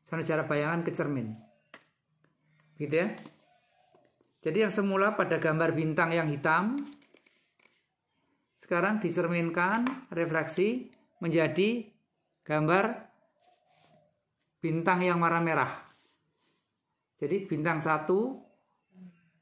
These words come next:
eh, bintang hitam nomor satu berubah menjadi bintang merah nomor dua. Terus apa lagi? Terhadap sumbu Y. Ya, terhadap sumbu Y.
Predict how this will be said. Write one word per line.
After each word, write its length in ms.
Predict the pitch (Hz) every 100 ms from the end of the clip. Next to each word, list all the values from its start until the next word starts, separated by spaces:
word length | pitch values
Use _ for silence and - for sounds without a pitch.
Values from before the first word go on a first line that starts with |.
| _ _ _ _ _ _
eh, 240 | 151 135 - -
bintang 400 | 151 175 160 147
hitam 480 | 165 185 254 294 - _ _ _ _ _
nomor 160 | 160 156
satu 560 | 160 151 185 254 - - _ _ _
berubah 400 | 147 151 175 180
menjadi 640 | 175 156 147 185 254 - - _ _ _ 160
bintang 560 | 156 185 185 190 190 - _ _ _ _
merah 300 | 180 185 156
nomor 160 | 160 143
dua. 240 | 139 120 110 - _ _ _ _ _ _ _ _ _ _ _ _ -
Terus 240 | 165 190
apa 160 | 160 165
lagi? 400 | 147 147 120 - _ _ _ _ _ _ _ _ -
Terhadap 240 | 175 170 196
sumbu 300 | 208 170 208
Y. 340 | 139 107 - _ _ _ 143
Ya, 100 | 147
terhadap 240 | 143 147
sumbu 160 | 151 143
Y. 240 | 165 240